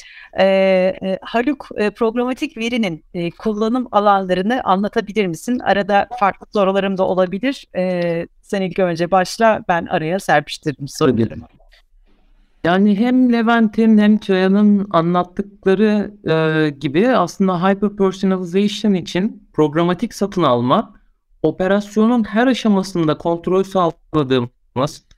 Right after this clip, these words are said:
Speaker 2: işte en ufak veriye göre optimizasyon şansımız olduğu ve hani gelişen teknolojik çözümler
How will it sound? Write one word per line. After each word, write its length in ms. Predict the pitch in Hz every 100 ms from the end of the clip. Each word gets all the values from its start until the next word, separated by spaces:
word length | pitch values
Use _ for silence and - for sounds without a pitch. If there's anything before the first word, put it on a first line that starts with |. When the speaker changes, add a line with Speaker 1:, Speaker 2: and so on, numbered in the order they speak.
| _
Speaker 2:
işte 200 | - - -
en 140 | 190
ufak 360 | 214 208 220 202
veriye 260 | 196 208
göre 200 | 202 196
optimizasyon 840 | 190 180 - 185 180 185 180 202 196
şansımız 600 | 196 185 170 185 180 180
olduğu 680 | 185 156 131 123 127 147 _ _ _ -
ve 280 | 165 196 -
hani 260 | 156 160 -
gelişen 420 | 139 151 226 220
teknolojik 480 | 196 190 185 190 196
çözümler 460 | 190 180 196 208